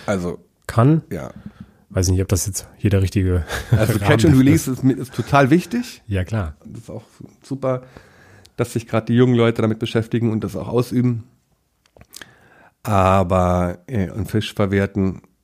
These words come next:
Speaker 1: oder einen Fisch töten, also angenommen, jetzt, wenn mal jetzt ein Fisch verletzt wäre, kommt ja auch mal vor.
Speaker 2: Kann passieren, ja.
Speaker 1: Leider. Ähm, also stark verletzt. Irgendwie, na, klar, dann musst du den natürlich, äh, töten und dann muss der Fisch auch gegessen werden. Der darf
Speaker 2: Ja.
Speaker 1: ja nicht umsonst gestorben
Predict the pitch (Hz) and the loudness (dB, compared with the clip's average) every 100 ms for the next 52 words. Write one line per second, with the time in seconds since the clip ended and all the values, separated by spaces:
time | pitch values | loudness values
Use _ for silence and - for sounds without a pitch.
0 | _ _ _ - 101 87 - 107 - 113 | _ _ _ -6 -4 -2 -2 -2 4 4
1 | 117 117 117 - - _ _ _ _ _ | 4 -2 -2 -10 -20 _ _ _ _ _
2 | _ - 85 - - 90 87 80 73 - | _ -12 -12 -12 -18 -12 -12 -12 -14 -12
3 | 87 92 85 78 80 - - - - 90 | -6 0 0 2 -2 -4 -10 -8 0 4
4 | 113 - 90 87 95 127 - _ _ - | 4 0 0 2 2 0 -4 _ _ -20
5 | _ _ _ 87 - - - 85 87 95 | _ _ _ -12 -10 -12 -8 -6 -4 -6
6 | - 101 117 - - - - 95 95 107 | -4 -4 -4 -12 -20 -16 -2 0 2 2
7 | 110 92 113 92 104 120 - _ _ _ | 2 2 2 2 2 -2 -8 _ _ _
8 | _ _ _ - 127 101 92 90 87 87 | _ _ _ -6 2 4 4 0 -4 -6
9 | 101 98 - 98 123 - - - _ _ | -6 -4 0 2 2 0 -18 -20 _ _
10 | - 117 110 104 80 62 - - 107 80 | -2 0 2 0 -2 -10 -14 -8 -4 -2
11 | 80 - 87 80 71 - - - - - | -4 -4 0 0 -2 -4 -8 -8 -12 -10
12 | - 104 131 - 90 85 87 - 98 101 | 0 0 0 -4 -2 0 -2 -4 -6 -6
13 | - - 98 - 104 175 139 82 76 82 | -8 -12 -12 -6 2 2 2 -2 -4 -8
14 | - 139 113 92 90 98 98 107 - 95 | -8 -4 0 0 0 2 4 2 -2 -6
15 | - 98 107 101 | 0 2 2 -2